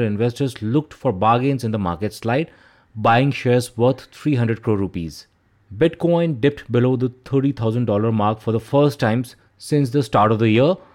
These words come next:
but recovered later. U S benchmarks built on Monday's gains. In fact, Nasdaq managed to close at record highs.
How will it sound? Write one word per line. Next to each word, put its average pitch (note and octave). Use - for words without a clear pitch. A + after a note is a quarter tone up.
but B2+
recovered C3+
later. F#2
U A#2
S B2
benchmarks G#2
built D#3
on D3
Monday's G2+
gains. B2
In A2
fact, C#3
Nasdaq B2+
managed C3
to C#3+
close A#2+
at A#2
record A#2+
highs. D#2